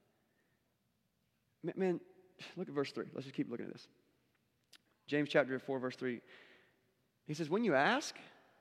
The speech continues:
you do not receive because you ask with the wrong motives, that you may spend what you get on your pleasures." James tells us, "Take your desires to God." That's awesome. But then he says, "God might say no."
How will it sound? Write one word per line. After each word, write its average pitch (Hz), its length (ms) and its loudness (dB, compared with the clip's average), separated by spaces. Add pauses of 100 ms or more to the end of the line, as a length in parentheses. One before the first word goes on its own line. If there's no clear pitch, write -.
(300)
you 160 100 -2
do 190 160 2
not 208 180 4
receive 170 600 0
because 147 340 2
you 214 140 2
ask 151 200 6
with 143 100 -4
the 147 60 0
wrong 147 260 0
motives, 143 600 -2 (760)
that 139 160 -2
you 170 60 4
may 165 120 6
spend 170 560 4 (160)
what 151 220 -2
you 160 80 -2
get 165 240 4 (180)
on 156 160 0
your 143 120 0
pleasures." 170 440 2
James 165 260 2
tells 165 220 6
us, 147 160 -4 (240)
"Take 247 240 12
your 302 80 6
desires 202 460 12
to 170 100 0
God." 139 340 6
That's 165 220 6
awesome. 156 500 4 (1300)
But 165 120 4
then 233 80 10
he 240 60 8
says, 185 220 8
"God 254 260 12
might 247 220 8
say 180 140 4
no." 147 300 0